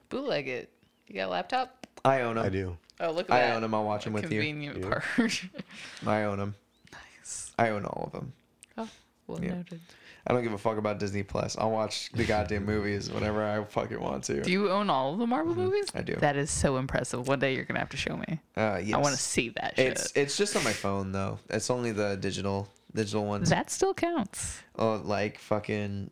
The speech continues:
Speaker 2: every single one of 'em. Like, I can go on Apple T V right now and fucking
Speaker 1: And
Speaker 2: go
Speaker 1: just
Speaker 2: through my
Speaker 1: watch a
Speaker 2: roster.
Speaker 1: movie.
Speaker 2: Like, I, I, I've got some good movies on here. I'm not
Speaker 1: I
Speaker 2: gonna lie.
Speaker 1: only own Deadpool one and two. That's it. That's all I own.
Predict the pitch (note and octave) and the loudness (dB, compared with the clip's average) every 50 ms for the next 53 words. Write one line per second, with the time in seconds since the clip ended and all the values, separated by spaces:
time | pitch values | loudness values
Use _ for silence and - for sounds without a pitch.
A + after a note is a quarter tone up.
0 | _ - - G#2+ G2+ A2 A2+ - - A#2 A2+ A2+ A2+ A#2+ B2 A#2 G#2 G#2 G2+ G2 | _ -2 0 0 2 0 0 -2 -2 -2 0 0 0 0 0 -2 -2 -2 -4 -4
1 | G2+ - - _ _ - - G2+ G#2 G#2 G#2 G2+ G2 - - - G#2 G2+ - A2+ | -6 -10 -16 _ _ -12 -4 -2 0 2 0 0 -2 -2 0 0 0 2 0 0
2 | A2 G#2+ A2 G#2+ G#2+ G2+ - G2+ G2+ - - G#2+ G2+ - A2 G#2+ G2+ G#2 G#2 G#2 | 2 2 2 2 2 0 0 0 0 -2 -2 -4 -2 0 0 0 2 2 2 2
3 | G2+ G2+ G2+ - - G2+ G#2 A2+ A2+ A2+ A2+ - - F#2+ G#2 G2 - - G#2 G#2 | 2 0 -2 -2 -2 -2 0 -2 -2 -4 -6 -6 -4 -4 -4 -2 0 0 0 0
4 | - G#2 G2+ G2 G2 - - G#2+ G2+ G2+ G#2+ G#2 G#2+ A2+ - G#2+ - - - - | 0 -2 -2 -2 -2 -2 0 0 0 0 0 0 0 0 0 2 0 0 0 0
5 | - - B1+ B1 - - A3+ A3 - - - - - _ _ - - - G#2+ G2+ | -2 -2 -2 -2 -2 -4 -6 -10 -12 -16 -20 -20 -20 _ _ -2 0 2 2 0
6 | - - - _ - A2+ A#2+ B2 B2 - - D#3 F#3+ G3 - G#3 G#3+ C4 C4+ - | -2 -6 -4 _ 2 2 2 2 2 2 2 2 4 2 2 2 0 0 -2 -2
7 | D#4+ A3 D3 D3 C3 A#2+ A#2+ A#2+ A2+ A#2 G2+ G#2 - - G#2+ G#2+ G#2+ - - - | 0 0 2 2 2 2 2 2 2 0 0 -2 -2 -2 -2 -2 -2 -2 -4 -6
8 | - - - G#2 G#2+ A2+ D3 G3+ - - E3+ D#3+ D#3+ D#3+ D#3 D3 - - - _ | -6 -6 -2 2 4 4 4 4 2 2 2 2 2 0 0 -2 -2 -4 -8 _
9 | _ - D3+ D3 C#3+ C#3+ C#3+ C#3+ C#3 C3 - - - - - C#3 C3 B2 C#3+ D3+ | _ -2 0 0 0 0 -2 -4 -4 -8 -10 -12 -8 -4 -2 -2 -2 -2 -4 -8
10 | - - C3+ A#2+ A#2 A#2+ - - - - - - - - - - - - - F#3+ | -6 -4 -2 -2 -2 -2 -4 -4 -6 -8 -8 -8 -10 -10 -8 -8 -6 -6 -6 -6
11 | D#3+ - D#3 C3+ - - - - - - C3+ C#3 - - F2+ C#2+ - - A1 A#1 | -6 -8 -10 -10 -8 -8 -8 -8 -8 -8 -8 -8 -6 -6 -6 -6 -6 -6 -8 -8
12 | - - | -8 -8